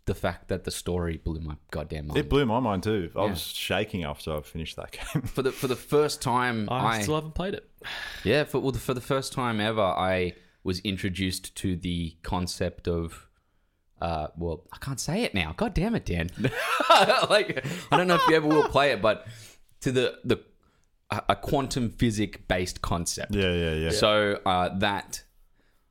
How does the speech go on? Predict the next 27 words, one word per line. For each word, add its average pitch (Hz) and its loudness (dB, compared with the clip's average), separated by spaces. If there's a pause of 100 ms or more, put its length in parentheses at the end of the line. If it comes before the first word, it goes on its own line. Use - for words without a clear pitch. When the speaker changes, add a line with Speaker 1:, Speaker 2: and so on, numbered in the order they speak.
(240)
Speaker 1:
that 107 0
blew 95 0
my 85 0
mind. 69 -4 (360)
Uh, 90 2 (760)
twelve, 151 0 (480)
and 95 -2
these 113 0
are 110 0
the 101 0
two 92 2
that 87 0
didn't 113 2
reach 85 -4
the, 85 0 (100)
the 85 -6
actual 82 -4
rung 85 0
because 82 -4 (100)
I 90 -12
just 110 -8
couldn't 90 -4
put 82 -4
'em 76 -4
in 71 -4
it. 69 -8 (720)
Uh, 85 2